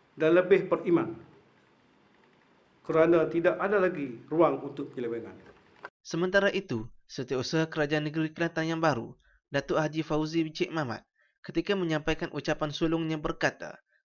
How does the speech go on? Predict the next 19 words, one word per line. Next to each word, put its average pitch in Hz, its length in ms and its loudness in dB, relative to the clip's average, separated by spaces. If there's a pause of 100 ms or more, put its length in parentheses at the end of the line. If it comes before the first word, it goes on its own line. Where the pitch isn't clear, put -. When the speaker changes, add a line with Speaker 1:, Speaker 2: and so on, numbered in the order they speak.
(160)
Speaker 2:
perlantikan 135 640 2
beliau 139 320 0
adalah 135 320 -4
merupakan 131 560 -4
satu 143 400 -6
tanggungjawab 151 640 0
yang 131 240 -6
berat 120 320 -6 (400)
dan 156 240 -2
memerlukan 160 720 -2
kerjasama 160 640 -2
dari 156 160 -2
semua 170 320 -4
peringkat - 560 -4
kepimpinan 131 560 -6
kerajaan 123 480 -8 (400)
dan 143 160 0
kaki 180 320 -6
tangan 147 240 -2